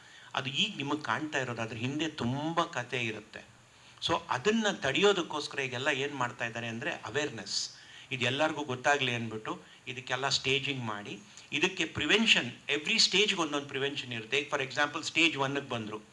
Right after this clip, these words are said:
ಅವ್ರಿಗೆ ಡಿಸ್‌ಫಂಕ್ಷನಲ್ ಒಬಿಸಿಟಿ ಅಂತ ಇರುತ್ತೆ, ದಪ್ಪ ಆಗ್ಬಿಟ್ಟಿರ್ತಾರೆ. ಬಾಡಿ ಮಾಸ್ ಇಂಡೆಕ್ಸ್ ಅಂತ ನೋಡಿದಾಗ ಹೈಟು ವೆಯ್ಟ್‌ಗೆ ಅವ್ರಿಗೆ ಬಿ ಎಮ್ ಐ ಜಾಸ್ತಿ ಇರುತ್ತೆ. So ಅವ್ರಿಗೆ ಎಚ್ಚರಿಕೆ ಕೊಡ್ತಾರೆ, ನೀವು ಇದೇ ರೀತಿ ದಪ್ಪ ಇದ್ರೆ ನಾಳೆ ನಿಮ್ ಕಿಡ್ನಿ ಇನ್ವಾಲ್ವ್ ಆಗತ್ತೆ,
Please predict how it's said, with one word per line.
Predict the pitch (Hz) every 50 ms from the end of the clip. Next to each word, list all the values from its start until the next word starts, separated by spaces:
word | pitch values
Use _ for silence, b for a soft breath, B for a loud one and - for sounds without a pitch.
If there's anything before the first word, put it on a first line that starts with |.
| B B B B B B B B
ಅವ್ರಿಗೆ | 139 151 160 156 165 160
ಡಿಸ್‌ಫಂಕ್ಷನಲ್ | 135 147 156 - - 180 185 190 185 - - 170 165 156
ಒಬಿಸಿಟಿ | 135 123 156 151 - - - 127 120
ಅಂತ | 120 117 120 156
ಇರುತ್ತೆ, | 147 120 107 107 - - - - - - -
ದಪ್ಪ | 139 139 165
ಆಗ್ಬಿಟ್ಟಿರ್ತಾರೆ. | 156 147 139 127 127 - 127 - - 110 101 - - - - -
ಬಾಡಿ | 139 151 156 175
ಮಾಸ್ | 170 165 160 156 -
ಇಂಡೆಕ್ಸ್ | 143 143 143 147 143 -
ಅಂತ | 147 135 143
ನೋಡಿದಾಗ | 143 131 135 135 135 135 139 127 120
ಹೈಟು | 131 143 143 139 151 143
ವೆಯ್ಟ್‌ಗೆ | 123 127 131 127 127 123 147 175 175 - - - - - -
ಅವ್ರಿಗೆ | 127 139 147 151 151 147
ಬಿ | 143 - - - 147
ಎಮ್ | 160 170 170 160
ಐ | 143 139
ಜಾಸ್ತಿ | 120 117 110 113 - - -
ಇರುತ್ತೆ. | 127 117 107 107 107 - - - B B B B B B -
So | 131
ಅವ್ರಿಗೆ | 123 135 139 139 135
ಎಚ್ಚರಿಕೆ | 123 - 135 - - 160 156 - 143
ಕೊಡ್ತಾರೆ, | 139 - 131 - - - 113 117 - - - - -
ನೀವು | 127 143 139
ಇದೇ | 143 147 160 180 175
ರೀತಿ | 165 165 135 156 147 151
ದಪ್ಪ | 131 120 - -
ಇದ್ರೆ | 135 123 123 117 113 104 - 120 127 135 110 - - - - - - - - - - - - -
ನಾಳೆ | 123 135 143 147 147 139
ನಿಮ್ | 139 131 127 -
ಕಿಡ್ನಿ | - 139 131 113 135 147 143
ಇನ್ವಾಲ್ವ್ | 131 123 120 120 117 117 113
ಆಗತ್ತೆ, | 110 107 104 107 104 - 117 110 104 107 - - - -